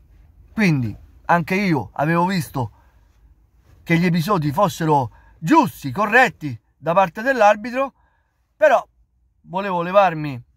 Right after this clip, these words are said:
eh, una curiosità e sono andata a leggere le testuali fra-, parole, frasi di Cesari. E ha detto questo, ragazzi: Sport Mediaset. "L'assistente segnala che la palla è uscita, ma dalla revisione si vede che il pallone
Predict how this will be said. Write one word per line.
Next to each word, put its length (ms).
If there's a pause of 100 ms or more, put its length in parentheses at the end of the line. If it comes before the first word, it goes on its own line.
(680)
eh, 760
una 220
curiosità 500
e 120
sono 180
andata 400
a 100
leggere 560 (600)
le 300
testuali 500
fra-, 300
parole, 400
frasi 340
di 180
Cesari. 600 (2000)
E 240
ha 180
detto 320
questo, 300
ragazzi: 400
Sport 380
Mediaset. 600 (400)
"L'assistente 720
segnala 440
che 100
la 100
palla 400
è 120
uscita, 500
ma 160
dalla 300
revisione 520
si 120
vede 300
che 100
il 80
pallone 500